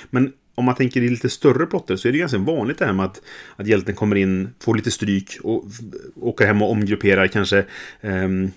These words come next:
samlar någon hjälp från någon eller liknande och sen försöker igen och lyckas besegra skurken. Så att det, det känns som att om, om själva planen för skurken är lite mer invecklad så kanske det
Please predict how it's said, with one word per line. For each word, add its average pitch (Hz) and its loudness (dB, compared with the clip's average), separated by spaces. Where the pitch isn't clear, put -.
samlar 107 0
någon 104 0
hjälp 98 0
från 113 -2
någon 95 0
eller 95 0
liknande 92 -4
och 107 -8
sen 92 -4
försöker 98 -2
igen 85 -2
och 85 -8
lyckas - -10
besegra - -12
skurken. - -14
Så 135 -6
att 131 -12
det, 156 0
det 170 -4
känns 139 0
som 113 -2
att - -6
om, 127 0
om 117 -4
själva 117 -2
planen 123 -2
för 160 -10
skurken 127 -4
är 123 -2
lite 113 -2
mer 95 0
invecklad 110 -4
så 120 0
kanske 107 -4
det 92 -2